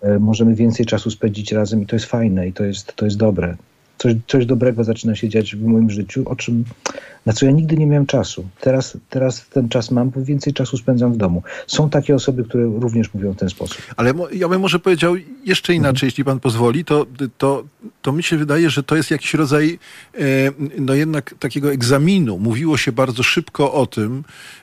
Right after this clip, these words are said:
Speaker 2: y, mm, takiego sprawdzianu,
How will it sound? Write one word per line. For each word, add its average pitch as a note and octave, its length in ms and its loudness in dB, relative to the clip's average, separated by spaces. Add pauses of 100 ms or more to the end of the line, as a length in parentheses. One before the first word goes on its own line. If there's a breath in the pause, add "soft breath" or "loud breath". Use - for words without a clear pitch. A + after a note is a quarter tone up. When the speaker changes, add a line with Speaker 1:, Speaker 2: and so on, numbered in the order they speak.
Speaker 2:
y, B2 380 2
mm, A2+ 680 0
takiego B2 280 -4
sprawdzianu, A#2 840 0